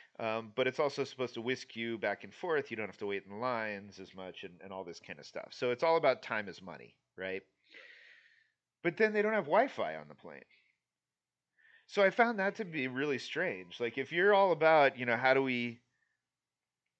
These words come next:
how do we get, you know, the, the best productivity?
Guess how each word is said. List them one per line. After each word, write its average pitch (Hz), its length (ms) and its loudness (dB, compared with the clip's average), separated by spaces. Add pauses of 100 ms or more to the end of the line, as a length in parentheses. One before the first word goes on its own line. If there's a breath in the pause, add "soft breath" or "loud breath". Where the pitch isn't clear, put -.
(140)
how 160 160 0
do 170 60 4
we 180 140 -4
get, 131 400 0 (640)
you 127 140 -8
know, 110 200 -2
the, 107 200 -4 (100)
the 117 60 -6
best 135 280 -2
productivity? 110 1000 -4